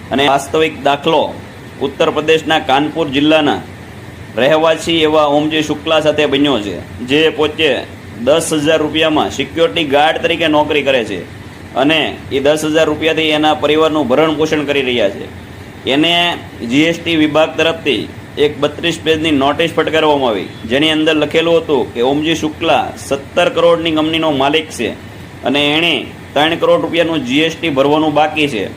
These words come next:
તે ભરવા માટે એની નોટિસ ફટકારવામાં આવી. હવે આ નોટિસ ઉપર એનું નામ, એનું એડ્રેસ, આ બધે બધી વિગતો એકદમ સત્ય હતી. એને કારણે ઓમજી શુક્લા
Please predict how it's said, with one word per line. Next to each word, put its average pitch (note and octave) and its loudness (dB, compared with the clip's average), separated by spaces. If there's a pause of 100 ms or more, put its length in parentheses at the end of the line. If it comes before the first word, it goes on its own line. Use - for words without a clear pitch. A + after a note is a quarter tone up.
(300)
તે C#3 2
ભરવા C#3 4
માટે D#3+ 0
એની D#3+ 0
નોટિસ D3 2
ફટકારવામાં B2+ 0
આવી. F2 -8 (520)
હવે D#3 4 (280)
આ D3+ 2
નોટિસ D3+ 2
ઉપર E3+ 0
એનું E3 2
નામ, D#3 2
એનું D#3 2
એડ્રેસ, D#3+ 2 (100)
આ D3 2
બધે C#3+ 2
બધી D#3+ 2
વિગતો D#3+ 2
એકદમ D#3+ 2
સત્ય D#3 0
હતી. A#2 -2 (600)
એને D#3 2
કારણે F3 2 (120)
ઓમજી D#3+ 2
શુક્લા D#3+ 2